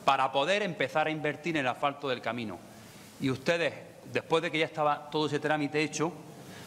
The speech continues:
la última semana trajeron aquí una moción para que arreglásemos los caminos de La Juaida. Mire usted, después de dos años de estar trabajando duramente, yo creo que, que es oportunista y por eso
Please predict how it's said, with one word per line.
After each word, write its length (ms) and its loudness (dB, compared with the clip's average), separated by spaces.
la 120 0
última 380 0
semana 400 -2
trajeron 320 -2
aquí 160 -2
una 100 0
moción 360 0
para 280 2
que 280 -4
arreglásemos 580 0
los 100 2
caminos 320 -2
de 60 0
La 80 -2
Juaida. 360 -2
Mire 140 2
usted, 240 -8
después 320 0
de 100 2
dos 180 4
años 320 0
de 100 0
estar 540 2
trabajando 580 4
duramente, 520 0
yo 120 0
creo 180 2
que, 180 0
que 120 0
es 100 -4
oportunista 680 2
y 60 -2
por 140 0
eso 400 -2